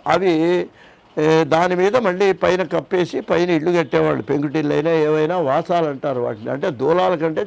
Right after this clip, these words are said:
చిన్న సైజులో ఉండేవి వాసాలు అంటారు. మనకు ఓ సామెత కూడా ఉంది, ఒకటి ఇళ్ళు భోజనం పెడితే అలా పడుకొని ఆ వాసాలు ఎన్ని ఉన్నాయో లెక్కెడుతున్నట్ట. దాన్ని సామెత అంటారు,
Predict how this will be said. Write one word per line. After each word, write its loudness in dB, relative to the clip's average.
చిన్న 0
సైజులో 0
ఉండేవి -2
వాసాలు -4
అంటారు. -12
మనకు -2
ఓ 0
సామెత -2
కూడా 0
ఉంది, -4
ఒకటి -2
ఇళ్ళు -2
భోజనం -2
పెడితే -2
అలా 0
పడుకొని -4
ఆ -2
వాసాలు 0
ఎన్ని -2
ఉన్నాయో -2
లెక్కెడుతున్నట్ట. -4
దాన్ని 0
సామెత -2
అంటారు, -4